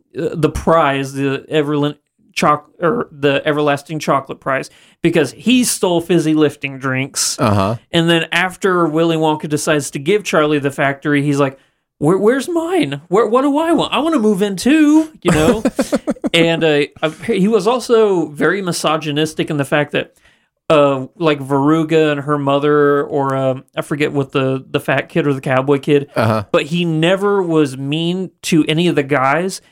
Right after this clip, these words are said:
Speaker 1: It was always mean to Veruga or the cowboy kid's mom, or just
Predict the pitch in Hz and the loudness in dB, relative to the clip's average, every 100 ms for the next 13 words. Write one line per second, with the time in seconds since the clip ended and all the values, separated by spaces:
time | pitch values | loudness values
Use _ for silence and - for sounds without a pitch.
0 | _ - 156 151 156 147 170 165 156 160 | _ 0 4 2 2 2 2 0 -2 -4
1 | 170 131 135 139 143 156 165 165 170 170 | -4 -4 -2 2 2 2 2 2 0 -4
2 | _ _ - 151 143 139 135 - 190 147 | _ _ -2 0 2 0 -2 -4 -2 0
3 | 160 156 156 139 135 143 143 151 156 165 | 0 -2 -4 -2 -2 0 0 0 -4 -8
4 | _ _ _ - 156 143 135 131 - _ | _ _ _ -4 0 2 0 -4 -10 _
5 | - 160 - - | -2 -2 -2 -10